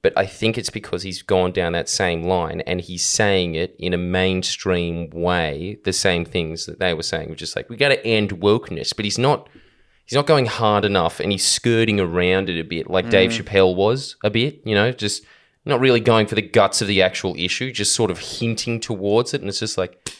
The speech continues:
Speaker 1: just say it. Just say it or go back to making gay jokes. Don't sit there and be like,
Speaker 2: Mm.
Speaker 1: "It's okay to make these jokes," you know? Like,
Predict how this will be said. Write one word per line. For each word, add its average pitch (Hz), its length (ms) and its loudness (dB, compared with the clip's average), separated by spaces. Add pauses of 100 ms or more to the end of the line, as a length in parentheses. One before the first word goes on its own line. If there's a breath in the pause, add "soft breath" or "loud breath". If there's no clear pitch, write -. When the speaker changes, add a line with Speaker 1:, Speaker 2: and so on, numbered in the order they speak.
(240 loud breath)
Speaker 1:
just - 220 -2
say 98 300 -2
it. - 100 -2 (220 loud breath)
Just 285 260 0
say 139 540 2
it - 160 -8 (340 soft breath)
or 143 160 2
go 156 240 6
back 131 280 0
to - 120 -6
making 110 440 -4
gay 92 260 0
jokes. 85 460 -4
Don't 202 200 2
sit 151 340 0
there 123 180 2
and 107 80 -4
be 113 120 2
like, 101 220 4
Speaker 2:
Mm. 95 240 -8
Speaker 1:
"It's - 140 -2
okay 208 420 2
to 208 80 0
make 127 320 2
these 85 300 -6
jokes," 73 560 -2
you 107 80 0
know? 131 200 -2
Like, 113 300 0